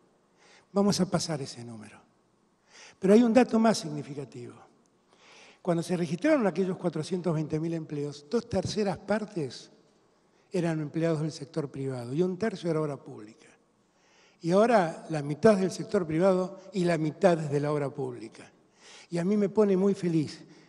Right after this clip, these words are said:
porque como soy peronista, estoy convencido de que la obra pública es el gran motor que levanta las economías cuando las economías pasan lo que pasó cuando gobernó quien me precedió.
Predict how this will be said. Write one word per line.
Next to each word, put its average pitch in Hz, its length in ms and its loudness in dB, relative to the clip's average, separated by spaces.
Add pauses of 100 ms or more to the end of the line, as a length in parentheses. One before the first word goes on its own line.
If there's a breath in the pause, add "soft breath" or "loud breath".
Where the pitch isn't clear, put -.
(160 soft breath)
porque - 240 0
como 139 220 -8
soy 190 180 -6
peronista, 175 540 -6
estoy 165 180 -10
convencido 156 720 -2
de 139 140 0
que 147 120 -2
la 165 120 4
obra 160 180 2
pública 185 560 4 (220 loud breath)
es 175 180 2
el 165 160 8
gran 208 260 12
motor 185 800 10
que 180 100 4
levanta 175 460 10
las 165 200 6
economías 233 580 6
cuando 180 200 6
las 156 200 8
economías 240 560 6 (120)
pasan 240 480 10 (300 loud breath)
lo 180 140 6
que 180 140 6
pasó 277 1000 8
cuando 165 240 4
gobernó 180 400 8
quien 170 160 -2
me 156 120 -4
precedió. 127 460 -12